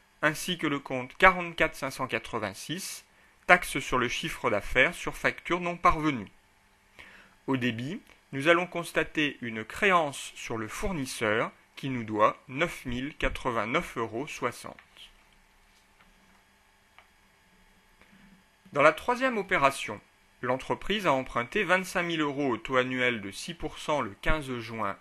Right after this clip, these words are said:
N. Les intérêts seront payés le quinze juin N plus un. Par conséquent,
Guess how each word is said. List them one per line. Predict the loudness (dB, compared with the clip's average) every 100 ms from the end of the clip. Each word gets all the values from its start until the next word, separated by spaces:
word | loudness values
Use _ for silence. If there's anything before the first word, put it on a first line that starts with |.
| _
N. | -2 0 -4 -10 -4
Les | -4 -2
intérêts | -4 -4 -2 0 0
seront | -4 -8 -10
payés | -2 -2 -2 -4
le | -4
quinze | -4 -2 -2 -4 -6
juin | -6 -2 -2 -2 _
N | -6 -4
plus | 0 0 0
un. | -8 -12 _ _ -20 -20 _ _ _ _ _
Par | -2 -2
conséquent, | -12 -4 -2 0 0 0 -6